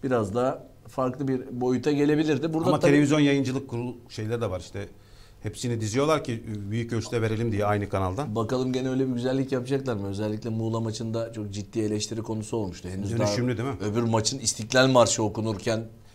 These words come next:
Speaker 1: Bursaspor maçını terk edip İstiklal Marşı'nı daha doğrusu kar-, başlamamış bir karşılaşmaya bağlanmaları ciddi tepkilere neden olmuştu. Ondan sonra anladığım kadarıyla sosyal medyayı takip eden bir,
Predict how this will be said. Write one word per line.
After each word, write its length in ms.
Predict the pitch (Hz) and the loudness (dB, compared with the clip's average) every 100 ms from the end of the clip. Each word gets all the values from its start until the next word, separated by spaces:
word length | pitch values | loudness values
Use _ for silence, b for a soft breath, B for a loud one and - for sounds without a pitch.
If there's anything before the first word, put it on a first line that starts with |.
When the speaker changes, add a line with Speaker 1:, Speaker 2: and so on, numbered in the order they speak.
| - | -8
Speaker 1:
Bursaspor 420 | 117 113 110 120 | -4 -4 -2 -2
maçını 400 | 117 117 117 120 | 0 -2 -2 -4
terk 260 | 123 117 110 | 0 2 2
edip 160 | 110 | -2
İstiklal 420 | 113 - 123 117 139 | -4 -8 -10 -8 -6
Marşı'nı 480 | 120 113 120 120 120 B B - 110 | -6 -6 -4 -6 -6 B B -16 -10
daha 220 | 104 107 113 | -4 -2 0
doğrusu 220 | 113 113 | -2 -2
kar-, 240 | 113 107 | 0 2
başlamamış 560 | 107 107 135 143 123 - | 2 2 2 4 2 -2
bir 100 | 107 | -2
karşılaşmaya 880 | 110 107 113 107 - 110 110 110 110 B B B | 0 0 0 -2 -2 -2 0 -2 -4 B B B
bağlanmaları 880 | 101 107 110 117 117 117 120 139 160 110 | 2 6 6 6 4 2 4 4 2 -2
ciddi 300 | 104 127 120 | -6 -8 -2
tepkilere 560 | 123 123 127 123 131 | -2 0 0 2 2
neden 200 | 123 131 | 0 2
olmuştu. 360 | 127 113 110 151 | 2 0 0 0
Ondan 240 | 131 131 | 0 0
sonra 240 | 120 135 127 | 0 0 2
anladığım 340 | 120 123 139 | 2 2 0
kadarıyla 300 | 139 127 127 | 2 0 0
sosyal 400 | 120 117 113 127 | -2 -4 -2 -2
medyayı 320 | 123 120 127 123 | 0 0 0 2
takip 340 | 120 120 131 | 2 2 2
eden 280 | 123 110 104 | 2 2 2
bir, 160 | 104 | -2